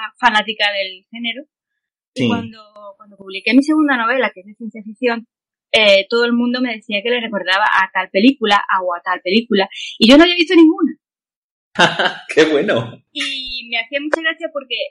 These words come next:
Speaker 1: era como, mm, sí, yo sé que la ciencia ficción es un género muy cinematográfico y tal,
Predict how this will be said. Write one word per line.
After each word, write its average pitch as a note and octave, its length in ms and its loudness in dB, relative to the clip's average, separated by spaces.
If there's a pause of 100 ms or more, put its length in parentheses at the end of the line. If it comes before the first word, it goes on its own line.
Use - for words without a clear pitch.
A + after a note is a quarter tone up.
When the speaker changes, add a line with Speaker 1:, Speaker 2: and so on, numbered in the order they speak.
(300)
Speaker 1:
era A3+ 240 0
como, G#3 400 -12
mm, G#3+ 300 -20 (720)
sí, D4+ 440 -2
yo C4 100 0
sé C4+ 220 -6
que C#4+ 80 -6
la C4 100 -6
ciencia A#3+ 300 -12
ficción A3 260 -16
es A#3+ 80 -8
un B3+ 180 -4
género B3+ 560 -4 (460)
muy A3+ 180 4
cinematográfico A#3+ 960 -2
y A#3 80 -14
tal, C#4+ 180 -2